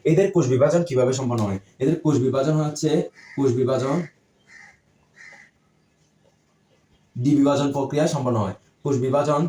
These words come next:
দ্বিবিভাজন প্রক্রিয়ায় সম্পন্ন, এ, সম্পন্ন হয়। এখন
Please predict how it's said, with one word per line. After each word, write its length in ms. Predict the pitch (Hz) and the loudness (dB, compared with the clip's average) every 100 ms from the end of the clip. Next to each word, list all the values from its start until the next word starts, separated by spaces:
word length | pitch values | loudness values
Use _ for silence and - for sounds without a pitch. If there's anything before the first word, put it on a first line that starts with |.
| - _ - | -4 _ -10
দ্বিবিভাজন 540 | 107 139 127 135 131 143 | -4 -2 0 0 -2 -4
প্রক্রিয়ায় 380 | 143 143 139 147 | -8 -8 -8 -6
সম্পন্ন, 300 | 131 123 117 - | -6 -6 -6 -6
এ, 160 | 110 | -4
সম্পন্ন 360 | 107 123 123 120 | -4 -8 -8 -6
হয়। 200 | 117 98 - _ _ _ _ _ _ _ _ _ _ _ _ _ _ _ _ _ _ _ _ _ _ _ _ _ - - _ _ - | -6 -8 -10 _ _ _ _ _ _ _ _ _ _ _ _ _ _ _ _ _ _ _ _ _ _ _ _ _ -20 -20 _ _ -4
এখন 480 | 127 127 143 151 | -2 0 0 0